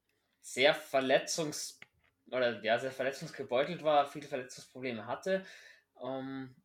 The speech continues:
zum dritten Kandidaten auf der Safety-Position wollen wir dann später noch kommen, weil der braucht ein bi-, ein bisschen mehr Zeit.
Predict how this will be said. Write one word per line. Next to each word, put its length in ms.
zum 220
dritten 280
Kandidaten 520
auf 100
der 100
Safety-Position 640
wollen 140
wir 40
dann 120
später 240
noch 180
kommen, 180
weil 80
der 80
braucht 340
ein 100
bi-, 60
ein 240
bisschen 280
mehr 160
Zeit. 260